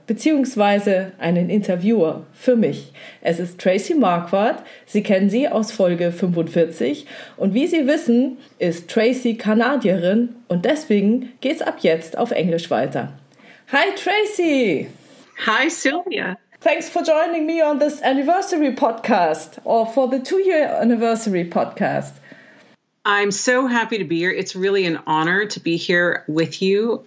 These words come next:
Speaker 2: for this particular podcast, and I want to congratulate you on your second anniversary. It's a huge accomplishment, and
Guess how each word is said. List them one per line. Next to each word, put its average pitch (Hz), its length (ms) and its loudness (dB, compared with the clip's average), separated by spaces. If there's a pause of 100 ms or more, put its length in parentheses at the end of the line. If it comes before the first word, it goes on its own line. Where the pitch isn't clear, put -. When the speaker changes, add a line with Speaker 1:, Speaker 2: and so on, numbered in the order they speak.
Speaker 2:
for - 160 0
this 156 180 0
particular 175 460 0
podcast, 170 640 -2
and 170 280 0
I 190 120 2
want 220 200 2
to 147 180 -4
congratulate 147 800 0
you 139 120 0
on 147 120 2
your 147 100 2
second 160 320 -2
anniversary. 139 840 0 (400)
It's 170 180 -2
a 175 40 2
huge 233 400 2
accomplishment, - 920 -2 (640)
and 147 360 2